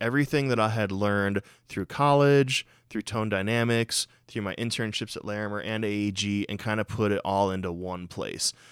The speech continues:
And so I came into Herman's Hideaway, and I started booking their calendar and doing my normal, you know, booking and posters and promoting and all of that.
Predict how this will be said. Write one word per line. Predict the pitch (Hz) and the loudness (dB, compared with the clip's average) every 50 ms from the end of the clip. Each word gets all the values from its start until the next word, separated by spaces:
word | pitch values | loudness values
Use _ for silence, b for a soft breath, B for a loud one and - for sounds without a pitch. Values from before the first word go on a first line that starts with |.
| B B B - | B B B -6
And | 101 104 101 | -4 0 0
so | - - 113 104 101 101 98 | 2 2 4 4 4 4 2
I | 90 80 104 | 2 0 -2
came | 101 - 135 120 120 127 | -2 -2 -2 -2 -2 -2
into | 127 127 127 | 0 0 0
Herman's | 123 120 127 123 120 120 123 - | 0 2 0 0 0 -2 -2 -2
Hideaway, | 117 104 101 98 95 95 95 92 90 92 92 b b b b b b - | -2 -2 -2 0 0 -2 -2 0 0 -2 -2 b b b b b b -4
and | - 104 | -2 -2
I | 104 | 0
started | 101 - 123 110 113 107 113 | 0 0 2 2 2 2 2
booking | 117 113 - - 127 123 | -2 -2 -2 -2 -2 0
their | 127 127 | -2 0
calendar | - 123 107 101 98 98 98 101 101 104 | 0 0 0 0 0 0 0 0 0 0
and | 107 104 | 0 0
doing | 107 107 110 110 | 0 0 2 2
my | 113 110 | 0 0
normal, | 110 110 107 107 107 107 107 107 | 0 0 0 2 2 2 2 0
you | 107 | 0
know, | 104 101 98 | -2 -2 -4
booking | 95 98 113 110 - - 113 110 107 107 107 107 | -2 -2 -2 -2 -2 -2 -2 -2 0 0 0 -2
and | 107 110 107 | -2 -4 -4
posters | - 110 110 110 - - - 107 104 101 104 104 104 | -2 0 0 0 0 -2 -2 -2 0 0 0 -2 -2
and | 110 110 | -4 -6
promoting | 107 - 123 117 110 104 104 104 104 104 | -6 -4 -4 -2 0 0 0 0 -2 -4
and | 101 101 | -4 -4
all | 101 101 104 107 | -2 -2 0 0
of | 104 | 0
that. | 104 95 90 92 98 | 0 0 -2 -2 -4